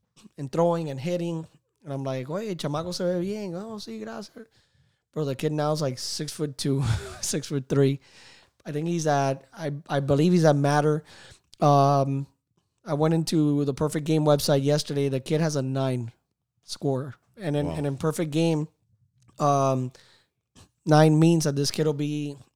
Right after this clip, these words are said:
Speaker 1: a top, top ten round draft pick, high collegiate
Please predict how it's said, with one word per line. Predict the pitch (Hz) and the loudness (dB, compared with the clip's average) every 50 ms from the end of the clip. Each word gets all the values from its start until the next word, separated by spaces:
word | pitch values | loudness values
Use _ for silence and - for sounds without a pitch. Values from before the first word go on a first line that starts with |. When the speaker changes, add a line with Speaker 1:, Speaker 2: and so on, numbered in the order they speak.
| _ | _
Speaker 1:
a | - 135 | -14 -12
top, | - - 165 151 151 175 - - _ _ _ _ _ _ _ _ _ _ _ | -8 -4 -2 -2 -2 -2 -6 -12 _ _ _ _ _ _ _ _ _ _ _
top | - - 165 165 165 - | -2 -2 -2 -2 -2 -2
ten | - 170 165 156 | -2 -2 0 0
round | 151 156 151 151 147 139 135 131 131 - _ _ _ _ _ _ _ _ _ | 0 0 2 2 0 0 -2 -4 -8 -12 _ _ _ _ _ _ _ _ _
draft | - 160 160 165 165 - | -2 0 0 0 0 0
pick, | - 170 170 165 165 - _ _ _ _ _ _ _ _ _ _ | -2 -2 -2 -2 -6 -10 _ _ _ _ _ _ _ _ _ _
high | - - 180 180 170 175 180 175 175 180 180 - _ | -10 -4 0 2 4 4 4 2 0 -4 -6 -10 _
collegiate | - - 170 156 160 160 170 185 190 185 156 165 175 170 170 175 - - - | -4 -2 -2 0 0 0 0 0 0 0 0 0 0 0 0 -2 -6 -10 -12